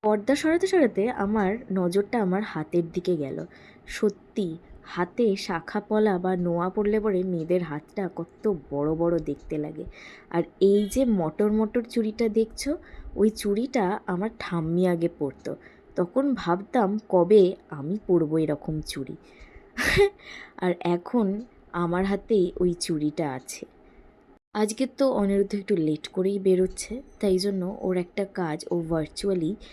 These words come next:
সেরে নিচ্ছে। ব্যাগ ফ্যাগ সমস্ত কিছুই গোছানো আছে, তো হয়ে গেলেই বেরিয়ে যাবে।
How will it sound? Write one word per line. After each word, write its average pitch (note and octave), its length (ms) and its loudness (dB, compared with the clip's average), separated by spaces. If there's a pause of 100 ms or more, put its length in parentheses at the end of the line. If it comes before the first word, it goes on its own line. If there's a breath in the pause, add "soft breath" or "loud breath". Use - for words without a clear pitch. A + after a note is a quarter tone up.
(240 loud breath)
সেরে F3 280 4
নিচ্ছে। E3 320 -8
ব্যাগ D#3 280 -6
ফ্যাগ B3 300 -6
সমস্ত F3+ 460 -4
কিছুই G#3+ 380 -4
গোছানো G3+ 500 -2
আছে, G3 380 -6 (520 loud breath)
তো G3 260 2 (100)
হয়ে F3 220 6
গেলেই F3 260 0
বেরিয়ে D3+ 300 0
যাবে। - 240 -10